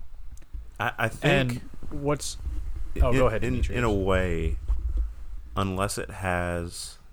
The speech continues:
Speaker 1: the love and care like the nineties anime and the movies,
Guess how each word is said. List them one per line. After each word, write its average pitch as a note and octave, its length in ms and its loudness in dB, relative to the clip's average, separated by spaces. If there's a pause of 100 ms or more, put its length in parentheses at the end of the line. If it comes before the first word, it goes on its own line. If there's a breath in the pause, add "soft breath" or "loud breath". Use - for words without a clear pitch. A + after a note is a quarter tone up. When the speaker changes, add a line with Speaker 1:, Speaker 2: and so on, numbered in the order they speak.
Speaker 1:
the F#2 220 2
love F2+ 340 2
and F2 160 -4
care F#2+ 360 0
like F2 260 -2
the F2 80 -4
nineties F2+ 680 -2
anime G#2 340 -4
and G#2 360 -4
the E2 60 -2
movies, G#2+ 680 -2